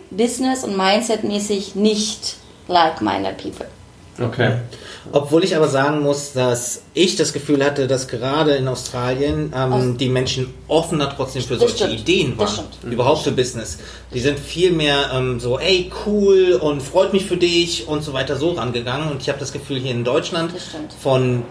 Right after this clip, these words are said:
Speaker 3: nicht like-minded people kommt eher sehr viel Skepsis erstmal rüber.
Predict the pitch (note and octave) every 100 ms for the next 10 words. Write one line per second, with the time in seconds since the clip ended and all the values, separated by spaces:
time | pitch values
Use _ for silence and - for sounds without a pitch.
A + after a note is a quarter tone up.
0 | - D3 C#3+ D3+ C3+ B2+ C#3 C3 B2+ B2+
1 | C3+ B2 C#3 B2+ C3+ D3 C#3 C3+ - -
2 | - B2+ B2+ C#3 C#3 B2+ - - C#3 -
3 | C3 - A#2 A2+ - A2+ G#2+ A2 G#2